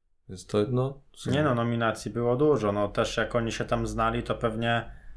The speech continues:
Speaker 2: jakby po znajomości, po znajomości nagrali.
Speaker 1: Pewnie tak.
Speaker 2: Mm, no, co nie zmienia faktu, że, e, no, troszkę się popsuło pod względem wizerunkowym akcji,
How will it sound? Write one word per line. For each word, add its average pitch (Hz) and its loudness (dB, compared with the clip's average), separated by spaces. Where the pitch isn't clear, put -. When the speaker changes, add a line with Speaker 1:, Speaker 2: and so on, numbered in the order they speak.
Speaker 2:
jakby 110 -2
po - -2
znajomości, 113 0
po 117 0
znajomości 110 -2
nagrali. 117 0
Speaker 1:
Pewnie 85 -2
tak. 92 0
Speaker 2:
Mm, 113 0
no, 139 2
co 147 -4
nie 143 2
zmienia 147 0
faktu, 143 0
że, 131 2
e, 120 0
no, 135 2
troszkę 143 -2
się - -4
popsuło 127 0
pod 113 -2
względem 127 -2
wizerunkowym 131 0
akcji, 117 -4